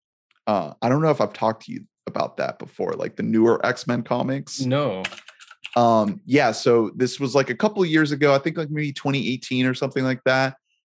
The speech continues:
Speaker 1: Uh, he, they, they, Marvel tasked him with doing, like, this massive reboot of X-Men after they entrusted him with these, with the Secret Wars thing. And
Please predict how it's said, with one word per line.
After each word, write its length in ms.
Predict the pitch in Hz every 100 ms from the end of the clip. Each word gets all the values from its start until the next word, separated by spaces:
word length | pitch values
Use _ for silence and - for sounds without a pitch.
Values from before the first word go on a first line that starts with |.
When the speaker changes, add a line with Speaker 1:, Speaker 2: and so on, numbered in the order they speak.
| _
Speaker 1:
Uh, 520 | 117 110 107 101 - - _ _ _ _
he, 240 | - 135
they, 280 | - 113 -
they, 500 | 107 113 117 113 104 -
Marvel 380 | 117 123 123 123
tasked 360 | - 117 -
him 100 | 117
with 120 | 110
doing, 240 | 101 107 104
like, 160 | 101
this 220 | 101 104 131
massive 640 | 120 131 147 139 131 131
reboot 420 | 107 113 110 107
of 100 | 107 -
X-Men 560 | 104 - - 107 110 110 _ _
after 300 | 113 - 107
they 260 | 104 98 -
entrusted 520 | 107 107 107 - 110
him 200 | 107 -
with 120 | -
these, 340 | - 90 - - _
with 140 | 110 107
the 80 |
Secret 400 | - - 107 -
Wars 280 | - 80 71
thing. 340 | - 78 73 - _ _ _ _ -
And 360 | 117 107 107